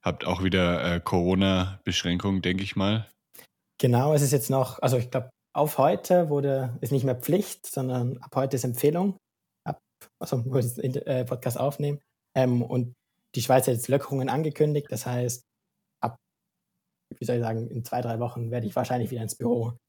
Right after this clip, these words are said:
Speaker 2: gehen. Genau, also so langsam die letzten, die letzte Geduldsfaden, die noch <laughs> dabei sind.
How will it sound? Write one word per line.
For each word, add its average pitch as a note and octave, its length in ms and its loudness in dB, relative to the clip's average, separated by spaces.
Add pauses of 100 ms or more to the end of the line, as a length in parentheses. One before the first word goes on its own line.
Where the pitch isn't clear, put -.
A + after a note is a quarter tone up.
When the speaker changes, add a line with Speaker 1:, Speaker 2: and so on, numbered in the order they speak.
(260)
Speaker 2:
gehen. G#2+ 420 -4
Genau, B2 360 -2 (120)
also - 160 0
so C#3+ 120 0
langsam A#2+ 480 0 (400)
die A#2+ 60 -2
letzten, A#2+ 580 -2 (240)
die C3 60 -2
letzte B2+ 240 0
Geduldsfaden, A#2 680 -4
die A#2 80 -4
noch A2+ 220 -6 (600)
<laughs> D3+ 680 0
dabei A2 300 -4
sind. A2+ 320 -8